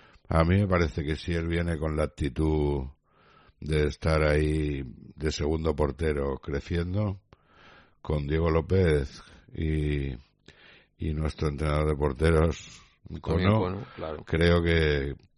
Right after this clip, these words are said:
Speaker 1: creo que estaría bien. Es un portero que se metió en la élite de un modo un poco apresurado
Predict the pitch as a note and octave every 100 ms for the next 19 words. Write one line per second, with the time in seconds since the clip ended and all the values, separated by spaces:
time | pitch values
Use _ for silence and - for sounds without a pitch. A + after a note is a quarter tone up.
0 | - E2 D#2+ E2+ D#2+ - D#2 D#2+ D2 D2+
1 | D#2 D2 - _ _ _ _ _ _ _
2 | - D2 D#2+ D#2 D#2 E2+ E2 E2 D2+ D2+
3 | D2+ D2 D2 C2+ - C#2 C#2 C#2+ C2 D#2
4 | D2+ D2+ D2+ D#2+ D#2 C2 D2+ D2 D2 B1+
5 | - _ _ - _ _ - - _ -
6 | D#2+ D#2 D2+ D#2 D#2+ D#2 D#2 C#2+ D#2+ D2
7 | D#2+ D2+ C2 C2 - - - - E2+ D2+
8 | E2+ - D#2+ G#2 G2 G#2+ B2